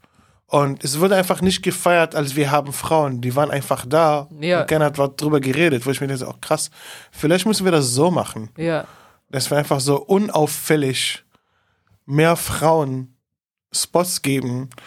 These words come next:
Speaker 1: und nicht einfach drüber reden. Das wird einfach nicht so nerven.
Speaker 2: Aber so würde ich's ja gern machen.
Speaker 1: Ja, natürlich.
Speaker 2: Ja, einfach
Speaker 1: Ja.
Speaker 2: nicht drüber reden.
Speaker 1: Ja, einfach nicht daraus so eine Politik zu
Speaker 2: Nee.
Speaker 1: machen.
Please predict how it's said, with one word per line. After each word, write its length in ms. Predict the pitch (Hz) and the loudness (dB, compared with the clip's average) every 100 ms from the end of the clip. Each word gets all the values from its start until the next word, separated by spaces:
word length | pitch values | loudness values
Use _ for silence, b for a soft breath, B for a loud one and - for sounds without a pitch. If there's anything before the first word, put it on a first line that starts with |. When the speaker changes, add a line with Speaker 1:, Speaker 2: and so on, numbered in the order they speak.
| B B B - | B B B -4
Speaker 1:
und 100 | 143 | -2
nicht 160 | 156 | 0
einfach 140 | 151 147 | 0 0
drüber 220 | 151 160 | 2 2
reden. 80 | 147 | 0
Das 160 | 139 | -2
wird 120 | 160 156 | 0 0
einfach 200 | 151 156 | -2 -2
nicht 160 | 160 | -2
so 160 | - 147 | 0 0
nerven. 180 | 143 165 | 0 2
Speaker 2:
Aber 160 | 208 | 2
so 220 | 185 214 | 2 2
würde 120 | 220 240 | 0 -2
ich's 120 | - | -2
ja 80 | 220 | -2
gern 200 | 208 208 | -2 -4
machen. 380 | 247 180 151 - | -4 -6 -6 -6
Speaker 1:
Ja, 160 | 170 214 | 0 2
natürlich. 340 | 190 220 226 | 2 2 2
Speaker 2:
Ja, 160 | 202 180 - | 4 2 0
einfach 240 | - 202 214 | -2 2 2
Speaker 1:
Ja. 60 | |
Speaker 2:
nicht 180 | 220 214 | 0 0
drüber 240 | 208 190 | -2 -2
reden. 220 | 180 202 147 | -2 -6 0
Speaker 1:
Ja, 140 | 175 | 2
einfach 260 | 170 170 151 | 4 2 2
nicht 220 | 190 185 | 2 2
daraus 300 | 180 170 165 | 2 2 0
so 60 | 160 | -4
eine 60 | |
Politik 460 | - 143 139 185 185 | -4 -4 -2 -4 -4
zu 80 | - | -2
Speaker 2:
Nee. 220 | 175 175 | 0 0
Speaker 1:
machen. 200 | 123 123 | -2 -6